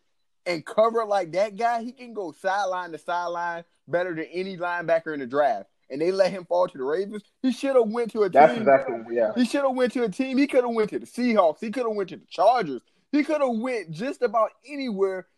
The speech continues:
Speaker 1: that needed a linebacker. But at these, I, what it seems to me is like these guys are trying to find diamonds in the rough. Um, the forty-niners, I believe, was another win because they got,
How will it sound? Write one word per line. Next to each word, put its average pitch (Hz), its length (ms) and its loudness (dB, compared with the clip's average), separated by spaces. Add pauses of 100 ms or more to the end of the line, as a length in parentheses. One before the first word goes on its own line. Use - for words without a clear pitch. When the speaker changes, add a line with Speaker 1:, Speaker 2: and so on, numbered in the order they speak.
Speaker 1:
that 202 180 -4
needed 226 400 -4
a 160 100 2
linebacker. 175 760 -2
But 160 300 -2 (360)
at 202 180 2
these, 233 280 -2 (380)
I, 202 160 0 (100)
what 208 240 0
it 214 140 0
seems 240 280 -8
to 190 60 -8
me 233 240 -6
is 190 100 -2
like 170 280 4
these 196 200 -2
guys 202 300 2
are 180 60 -6
trying 190 220 0
to 180 60 -6
find 170 340 -4
diamonds 196 500 -2
in 165 100 -4
the 135 80 -6
rough. 143 400 4 (340)
Um, 160 460 4 (120)
the 185 80 -6
forty-niners, 226 680 -4
I 180 160 -2
believe, 180 340 -8
was 165 160 -8
another 156 320 -4
win 170 300 -6 (180)
because 175 400 0
they 196 220 2
got, 220 300 2